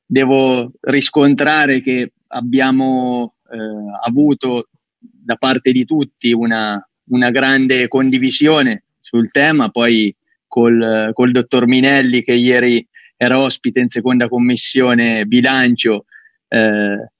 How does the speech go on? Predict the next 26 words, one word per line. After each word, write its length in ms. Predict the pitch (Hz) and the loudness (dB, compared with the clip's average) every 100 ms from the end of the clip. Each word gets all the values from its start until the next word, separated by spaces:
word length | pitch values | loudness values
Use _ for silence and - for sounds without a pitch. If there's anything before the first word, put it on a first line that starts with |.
| _ _ | _ _
l'ordine 460 | 123 127 123 127 | 2 2 2 2
del 180 | 127 123 | 2 0
giorno 320 | 123 135 131 | 2 2 2
che 100 | 123 | 2
io 120 | 127 120 | 2 2
ho 20 | |
presentato 720 | 120 - 123 117 131 127 110 | 0 0 0 2 0 0 -2
su, 480 | 107 120 110 104 101 | -2 -2 0 -2 -4
sull'asporto, 1000 | - 131 123 120 - 143 139 120 - 110 | -6 0 0 0 -2 0 0 0 -4 -4
che 180 | 104 104 | -4 -4
peraltro 540 | 107 113 127 120 117 117 | -4 -2 0 0 -2 0
ho 20 | |
anche 280 | 123 120 120 | 0 0 0
emendato 640 | 123 120 123 123 117 107 | 2 0 0 0 -2 -2
per 640 | 113 113 110 110 107 101 | -2 -2 -2 -4 -6 -10
sollecitare 800 | - - 120 120 117 117 127 123 | -12 -2 0 0 0 -2 0 0
la 100 | 120 | 0
Presidente 720 | 104 117 - 113 127 127 117 110 | -2 -4 -2 0 2 2 0 0
a 260 | 110 104 - | -2 -4 -6
far 220 | 117 113 | -4 -4
sì 220 | - 120 | -2 -2
che 400 | 107 117 110 101 _ | 0 0 0 -2 _
già 240 | - 123 | -4 -2
da 120 | 123 | 0
domani 480 | 123 120 131 131 117 | 0 0 0 0 -2
possa, 600 | 113 113 - 123 113 107 | -4 -6 -4 -4 -6 -6